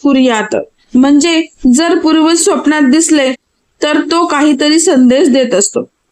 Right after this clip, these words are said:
त्यांचा हेतू असतो कधी आपल्याला सावध करणे, कधी प्रेम दाखवणे, कधी एखादा अपूर्ण संकल्प पूर्ण करून घेणे.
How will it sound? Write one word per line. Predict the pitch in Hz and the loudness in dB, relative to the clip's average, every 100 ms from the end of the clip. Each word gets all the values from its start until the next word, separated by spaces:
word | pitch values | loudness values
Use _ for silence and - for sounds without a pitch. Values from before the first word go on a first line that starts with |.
| _ _ _ _ _ | _ _ _ _ _
त्यांचा | 294 285 294 | -4 0 0
हेतू | 330 294 302 311 330 | 0 2 0 0 0
असतो | 339 - 302 285 - _ _ 285 | -2 -2 -2 -2 -4 _ _ -2
कधी | 254 320 | 0 0
आपल्याला | - 285 294 302 311 | 0 -2 -2 0 -2
सावध | 330 320 269 285 | 0 0 0 0
करणे, | 294 311 294 294 294 294 - _ _ | -2 -2 0 2 0 -2 -8 _ _
कधी | 277 247 277 | 0 2 2
प्रेम | 269 262 262 294 | 0 0 2 2
दाखवणे, | 277 285 311 262 254 254 269 _ - - | 0 0 0 0 0 -2 -6 _ -10 -4
कधी | 285 320 | 0 2
एखादा | 320 311 349 285 285 | 2 0 -2 0 0
अपूर्ण | 254 262 294 330 349 | -2 -2 0 2 2
संकल्प | 359 320 294 302 302 320 294 285 - _ - | 2 0 0 0 -2 -2 -2 -4 -8 _ -2
पूर्ण | 320 320 330 | 0 2 0
करून | 320 262 262 | 0 0 2
घेणे. | 262 262 180 | 2 2 -2